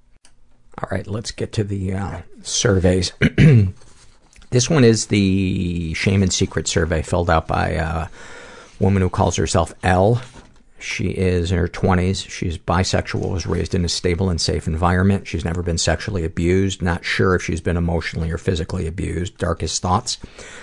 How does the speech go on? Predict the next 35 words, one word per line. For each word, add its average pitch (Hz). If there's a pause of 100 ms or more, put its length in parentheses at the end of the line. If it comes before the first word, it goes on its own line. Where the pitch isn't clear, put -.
(160)
leaving 113
everything 113
in 104
my 98
life 92
and 92
running 92
away. 90
Leaving 95
my 87
family, 87
my 82
husband, 87
my 85
possessions, 87
my 90
name, 92 (100)
everything. 92 (460)
Going 95
to 101
another 98
country -
and 87
starting 87
completely -
over. - (360)
Darkest 95
secrets: - (640)
I've 98
pulled -
hair 101
out 92
of 87
my 92
body 82